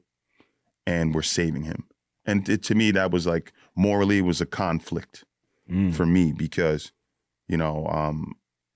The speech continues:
Speaker 1: this man just killed two people. He's living, you know, and then,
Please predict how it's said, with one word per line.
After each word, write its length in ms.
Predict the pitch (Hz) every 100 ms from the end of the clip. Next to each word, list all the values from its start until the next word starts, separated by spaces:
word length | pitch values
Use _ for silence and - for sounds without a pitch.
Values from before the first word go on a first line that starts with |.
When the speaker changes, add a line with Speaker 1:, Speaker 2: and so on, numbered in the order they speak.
| _ _ _ _ _
Speaker 1:
this 180 | 98 -
man 180 | 98 80
just 180 | 80 -
killed 220 | 85 80
two 140 | 85
people. 500 | - 85 82 80 76 _ _ _ _ _ _ _
He's 320 | - 90 80
living, 340 | 82 73 69 _ _ _ _ _ _ _ -
you 140 | 85
know, 240 | 80 80 80
and 120 | 80
then, 260 | 80 78